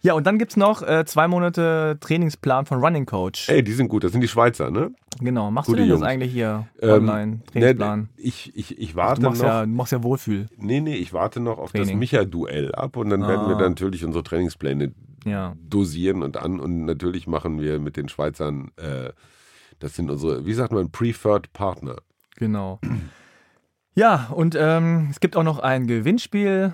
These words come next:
Speaker 1: auf sportsconnected punkt de. Wenn man sich einträgt, kann man auch noch eine Fitbit-Uhr
Speaker 2: Ah, okay.
Speaker 1: gewinnen. Mit dem schönen Wort,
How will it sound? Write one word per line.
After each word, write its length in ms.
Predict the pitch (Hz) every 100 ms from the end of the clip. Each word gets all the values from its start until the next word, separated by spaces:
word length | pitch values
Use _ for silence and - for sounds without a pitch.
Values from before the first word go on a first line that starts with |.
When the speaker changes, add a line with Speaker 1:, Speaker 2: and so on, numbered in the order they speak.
| -
Speaker 1:
auf 240 | - 147 147
sportsconnected 800 | - 147 151 - 143 143 147 -
punkt 400 | 143 139 - 127
de. 520 | 131 - 127 135 127
Wenn 80 | 123
man 120 | 117
sich 160 | 110
einträgt, 360 | 110 123 - 120
kann 140 | -
man 160 | 120 117
auch 180 | 110 -
noch 180 | 107 -
eine 760 | 98 98 98 95 92 90 92
Fitbit-Uhr 1000 | 90 - - - 95 - 107 95 90 90 -
Speaker 2:
Ah, 220 | 135 175 - -
okay. 140 | 80 90
Speaker 1:
gewinnen. 200 | 107 107
Mit 100 | 117
dem 160 | 120 113
schönen 420 | 147 170 143 123
Wort, 400 | 127 135 -